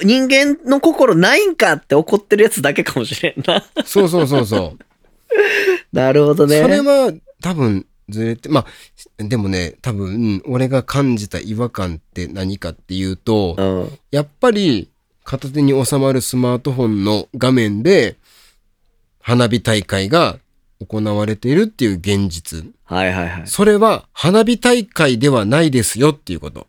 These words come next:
Speaker 1: あー。<laughs>
Speaker 2: 花火大会でもなければ、
Speaker 1: うん。
Speaker 2: 作品でもないよっていう。
Speaker 1: なるほどね。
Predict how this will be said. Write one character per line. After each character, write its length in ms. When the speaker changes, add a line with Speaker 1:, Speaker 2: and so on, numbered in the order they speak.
Speaker 1:
あ 320
ー。 1900
<laughs> 80
Speaker 2:
花 220
火 120
大 260
会 300
で 100
も 120
な 140
け 140
れ 120
ば、 300
Speaker 1:
う 80
ん。 40
Speaker 2:
作 280
品 260
で 100
も 140
な 160
い 100
よ 120
っ 20
て 220
い 60
う。 20
Speaker 1:
な 140
る 100
ほ 80
ど 120
ね。 300